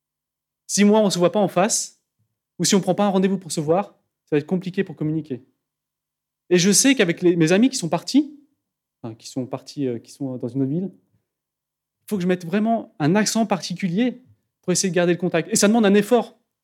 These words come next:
Je suis content quand je, pas une fois que j'ai fini parce que je l'ai fait, mais quand je les ai, euh, quand on a ce contact, je suis content. Mais le, le premier acte de faire un, un geste pour prendre ce contact est difficile. Il faut que je sois vigilant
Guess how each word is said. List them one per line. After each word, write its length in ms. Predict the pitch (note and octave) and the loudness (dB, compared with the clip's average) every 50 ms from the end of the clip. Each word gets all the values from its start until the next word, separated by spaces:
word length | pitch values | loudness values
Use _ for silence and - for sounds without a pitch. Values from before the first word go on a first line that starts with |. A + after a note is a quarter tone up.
| _ _ _ _ _ _ | _ _ _ _ _ _
Je 80 | _ - | _ -6
suis 60 | C#3+ | -2
content 220 | D#3+ F3+ A#3+ B3+ A#3+ | -2 0 0 -2 -2
quand 120 | - F3+ | -2 0
je, 280 | D3+ D#3 D#3 D#3 D3+ D3 _ _ _ _ _ _ _ - | 0 0 -2 -4 -8 -14 _ _ _ _ _ _ _ 2
pas 100 | F3 F3 | 2 2
une 80 | F3+ | 4
fois 140 | D#3+ E3 D#3+ | 2 0 0
que 40 | D3 | 0
j'ai 60 | D#3 | 0
fini 160 | D3+ F#3 F3+ | 0 0 0
parce 140 | - C#3 - | 0 -2 -4
que 80 | - C3+ | -2 -2
je 40 | C#3+ | -2
l'ai 40 | D#3 | 0
fait, 180 | - C4+ C4+ C4+ - _ _ _ _ - | -2 -2 -4 -4 -16 _ _ _ _ -2
mais 120 | E3 E3 | -2 0
quand 160 | - A3 G#3 | 2 0 0
je 100 | F3 F#3 | 2 2
les 180 | F#3+ F#3 E3 F#3 | 2 2 4 2
ai, 280 | G#3+ A3+ A3 G#3+ - _ _ _ _ _ - | 2 2 0 -4 -6 _ _ _ _ _ -6
euh, 140 | D3 D3+ | -6 -6
quand 240 | D3 - F3+ F3+ F3+ | -4 -2 -2 -2 0
on 160 | F3 E3 E3 | 0 -2 -2
a 80 | F3+ F#3+ | -2 -2
ce 120 | F#3 - | -4 -4
contact, 460 | E3 E3+ E3 D#3 - C4 B3+ - - _ | -2 -2 -2 -2 -2 -6 -8 -8 -20 _
je 120 | - - | -10 -8
suis 120 | D#3+ - - | -8 -8 -4
content. 380 | - F#3+ F#3+ B3 B3+ B3+ - _ _ _ _ | -6 -6 -4 -4 -8 -8 -8 _ _ _ _
Mais 140 | F3+ A#3 B3 | 2 2 2
le, 460 | G#3 F#3+ F#3 F3 E3 D#3+ D#3 - - D#3 - | 2 -2 -4 -8 -12 -14 -16 -18 -18 -8 -6
le 100 | D#3+ D3 | -6 -6
premier 340 | - - A#3+ A#3 A3+ F#3+ D#3+ | -2 0 0 2 2 2 2
acte 360 | G3+ A#3 A#3 - - - - - - _ _ _ _ _ _ _ _ _ _ _ _ _ D3 | 0 0 0 -2 -10 -12 -12 -14 -20 _ _ _ _ _ _ _ _ _ _ _ _ _ -4
de 80 | D3 | -4
faire 640 | C#3+ C#3+ - - - G#3+ A3 A3 G#3+ G#3+ - _ _ _ _ _ _ _ _ _ | -4 -4 -8 -4 0 0 0 0 -2 -4 -12 _ _ _ _ _ _ _ _ _
un, 480 | D3+ D#3 D3+ D3 D3 D3 D3 D3+ D3+ - - - - - _ - - | -8 -6 -6 -4 -6 -6 -8 -8 -12 -16 -20 -20 -20 -20 _ -6 0
un 100 | D#3+ D3+ | 0 0
geste 380 | C#3+ C#3+ G#3 G#3 G3+ - - - | 2 2 2 2 0 -4 -4 -2
pour 260 | A#3 A#3+ - - _ | -2 -2 -2 -4 _
prendre 180 | _ G3+ F#3+ | _ -2 0
ce 100 | F3 F3+ | 0 -2
contact 440 | E3 D#3 D3+ - G#3 G#3+ - - - _ _ _ _ _ _ | -4 -4 -4 -4 -4 -6 -6 -14 -20 _ _ _ _ _ _
est 80 | - E3+ | -6 -4
difficile. 580 | D#3+ F#3 F#3 F#3 - G#3 - - G#3+ D#3+ C3 - _ _ _ _ _ _ _ _ _ _ _ _ _ _ _ _ _ _ | -4 -4 -6 -6 -8 -10 -6 -6 -8 -8 -10 -16 _ _ _ _ _ _ _ _ _ _ _ _ _ _ _ _ _ _
Il 80 | D3 - | -10 -4
faut 80 | - | -2
que 80 | G3+ F3+ | 0 0
je 40 | E3+ | 0
sois 220 | - - F3+ F3 | 2 2 0 2
vigilant 560 | E3+ D#3 G3 F#3+ G#3 A3 A3+ B3+ B3+ - - | 2 0 2 2 2 2 4 2 2 0 -4